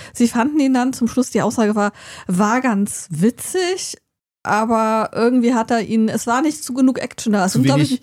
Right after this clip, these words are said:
Speaker 2: zu
Speaker 1: sind,
Speaker 2: wenig
Speaker 1: glaub ich,
Speaker 2: Action.
Speaker 1: zu wenig Explosionen und zu wenig Autos da drin gewesen.
Speaker 2: Ja.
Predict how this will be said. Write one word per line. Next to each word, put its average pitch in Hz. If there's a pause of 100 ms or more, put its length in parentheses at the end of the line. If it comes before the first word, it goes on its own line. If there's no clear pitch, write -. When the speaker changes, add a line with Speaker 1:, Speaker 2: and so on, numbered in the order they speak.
Speaker 2:
zu -
Speaker 1:
sind, 127
Speaker 2:
wenig -
Speaker 1:
glaub 330
ich, 330
Speaker 2:
Action. 311
Speaker 1:
zu 262
wenig 302
Explosionen 262
und 294
zu 240
wenig 254
Autos 254
da 185
drin 175
gewesen. 160
Speaker 2:
Ja. 101